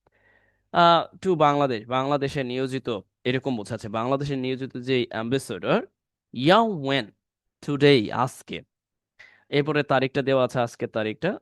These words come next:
যে, আহ, টোয়েন্টি থার্ড, আহ, অক্টোবর said, তিনি বলেছেন। দেখুন, বড় বড় না, আবারও সেই ব্যাপারটাই।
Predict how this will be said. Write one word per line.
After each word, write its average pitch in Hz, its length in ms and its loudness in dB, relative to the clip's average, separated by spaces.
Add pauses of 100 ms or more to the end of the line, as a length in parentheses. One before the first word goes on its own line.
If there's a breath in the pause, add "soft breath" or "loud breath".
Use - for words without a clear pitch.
যে, 98 680 -8
আহ, 104 180 -12
টোয়েন্টি 117 640 -6 (360)
থার্ড, 139 280 2 (560)
আহ, 95 340 -10
অক্টোবর 143 500 -2 (220)
said, 143 280 4
তিনি 127 140 -4
বলেছেন। 107 420 -8
দেখুন, 127 260 -4
বড় 123 200 0
বড় 127 180 -2
না, 117 260 -2
আবারও 127 360 2
সেই 123 220 -4
ব্যাপারটাই। 92 540 -8